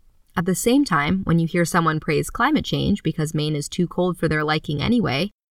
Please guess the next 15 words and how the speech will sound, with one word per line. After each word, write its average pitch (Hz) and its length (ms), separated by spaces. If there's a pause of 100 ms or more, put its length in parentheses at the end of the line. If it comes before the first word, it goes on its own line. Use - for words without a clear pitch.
(340)
you 220 100
can 269 120
inform 269 420
them 175 220
that 170 140
it 170 80
is 175 100
the 180 100
cold 214 380
that 170 120
makes 156 240
Maine 156 260
what 151 140
it 147 100
is. - 420